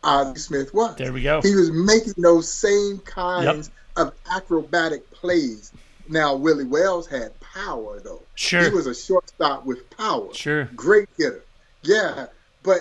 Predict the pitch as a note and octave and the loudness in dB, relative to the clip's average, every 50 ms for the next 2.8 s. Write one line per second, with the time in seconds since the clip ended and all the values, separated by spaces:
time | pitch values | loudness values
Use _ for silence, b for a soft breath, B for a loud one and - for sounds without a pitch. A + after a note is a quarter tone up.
0 | - G3 G3 G3 F3+ E3+ E3+ F3 F3 F3 F3+ E3+ F3 F3 E3+ F3+ F3+ F3+ F#3 G3 | 0 -6 -6 -4 -2 -2 -2 -4 -2 0 0 0 -2 -4 -6 -4 -2 -2 -2 -4
1 | G#3 G3+ F#3 F3+ F#3+ F#3+ - G#3 F#3 E3+ E3 D#3 D#3+ D#3+ - F#3+ F3 E3+ D#3+ D#3 | -4 -6 -4 -4 -4 -4 -4 -6 -6 -4 -4 -4 -4 -6 -8 -10 -10 -10 -10 -12
2 | D3+ D3+ D3 D3 - - D3+ D#3 F3 F#3+ F#3 E3 D3+ C#3+ C3+ B2+ | -12 -12 -12 -12 -12 -12 -10 -6 -4 -4 -4 -4 -4 -6 -6 -6